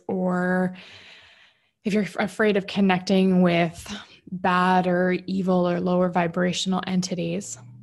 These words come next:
which honestly, it can happen, but it's very,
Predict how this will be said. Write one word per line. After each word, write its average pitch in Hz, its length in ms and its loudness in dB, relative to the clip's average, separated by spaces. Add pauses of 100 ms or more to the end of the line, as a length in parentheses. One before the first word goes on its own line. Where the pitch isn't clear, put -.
(1040)
which 185 560 0 (1700)
honestly, 226 480 0
it - 160 -4
can 226 580 -8
happen, 208 840 -4
but 185 200 -2
it's - 460 -6 (1200)
very, 196 540 -2